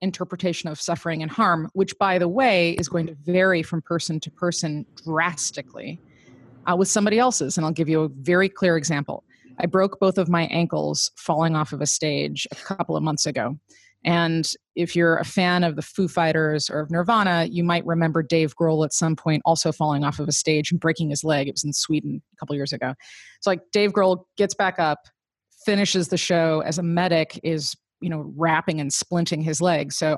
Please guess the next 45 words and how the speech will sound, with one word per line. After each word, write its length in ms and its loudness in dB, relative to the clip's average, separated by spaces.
I 300 4
was 160 -2
like, 380 2
"Dave 220 2
Grohl 220 2
can 100 0
get 160 2
up 140 2
and 100 -2
keep 240 0
rocking. 520 0
I 200 0
can 400 2
stand 340 2
up 140 2
and 120 2
<laughs> 360 -12
continue 440 -2
to 120 -10
do 200 -2
my 220 0
thing," 540 -2
uh, 420 4
which, 180 2
as 140 4
it 120 -2
turns 260 2
out, 280 4
maybe 320 2
wasn't 340 0
the, 280 -2
the 80 -2
best 260 -2
move. 240 -10
Um, 380 0
so 300 2
<laughs> 160 -6
I 100 4
wound 260 2
up 80 0
having 280 -2
to 60 -2
have 200 0
ankle 260 -2
surgery, 580 -2